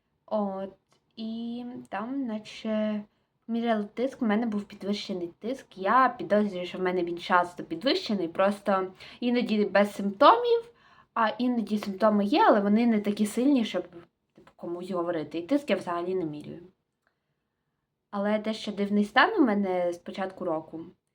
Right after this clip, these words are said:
якщо тоді я це підозрювала, то зараз я розумію, що з кожним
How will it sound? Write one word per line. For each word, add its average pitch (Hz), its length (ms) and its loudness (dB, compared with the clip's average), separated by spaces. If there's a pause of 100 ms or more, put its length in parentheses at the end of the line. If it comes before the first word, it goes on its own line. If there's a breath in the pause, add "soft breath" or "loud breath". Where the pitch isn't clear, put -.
(260)
якщо 220 300 -6
тоді 214 360 0
я 175 140 4
це 190 180 -2
підозрювала, 214 800 0
то 180 140 -8
зараз 214 340 -2
я 190 80 -4
розумію, 196 460 -2
що 208 140 -8
з 202 60 -12
кожним 185 580 -6